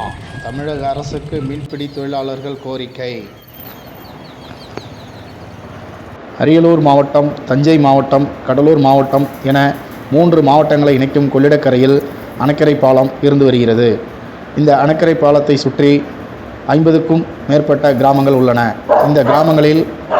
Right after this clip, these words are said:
சுமார் இருபதாயிரத்திற்கும் மேற்பட்ட குடும்பத்தினர் வசித்து வருகின்றனர். இப்பகுதி குட்டி தீவுகள் போல் காட்சியளிக்கும் பகுதிகளில் கொள்ளிடக்கரையோரம் குடியிருந்து கொள்ளிடம் ஆற்று நீரை கொண்டு முப்போகம் விவசாயம் செய்து வருகின்றனர். மேலும்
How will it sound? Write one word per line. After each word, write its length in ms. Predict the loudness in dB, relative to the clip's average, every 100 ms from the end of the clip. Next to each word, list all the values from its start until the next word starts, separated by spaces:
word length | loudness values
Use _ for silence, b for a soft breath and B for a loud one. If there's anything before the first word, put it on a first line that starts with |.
| 0
சுமார் 360 | 2 4 2 -2 -10 -2 2
இருபதாயிரத்திற்கும் 800 | 4 4 4 4 2 0 0 0
மேற்பட்ட 380 | 0 -2 -2 -2
குடும்பத்தினர் 500 | 2 0 0 0 0 -2 -4
வசித்து 260 | -2 0 2
வருகின்றனர். 480 | 2 0 0 -2 -4 B B B B -4
இப்பகுதி 400 | 0 2 2 2 0
குட்டி 240 | -6 0 0 2
தீவுகள் 340 | 4 4 2 2
போல் 160 | 0 0 -2
காட்சியளிக்கும் 600 | 0 2 2 2 -2 -2 2
பகுதிகளில் 440 | 4 4 4 0 -4 B B -4
கொள்ளிடக்கரையோரம் 760 | 2 4 4 4 4 4 2 -2 -6
குடியிருந்து 480 | 0 4 4 4 4 2 0 -6
கொள்ளிடம் 380 | 0 2 4 2 0 0
ஆற்று 240 | 0 2 2
நீரை 200 | 4 2 0 -6 -16 -18 -18 -18 -18 -4
கொண்டு 200 | -2 2 2 2
முப்போகம் 360 | 2 2 4 2
விவசாயம் 440 | 2 2 2 2 0
செய்து 160 | 2 4
வருகின்றனர். 500 | 2 2 0 2 0 -4 -16 -18 -18 -16 -6 0
மேலும் 340 | 4 4 2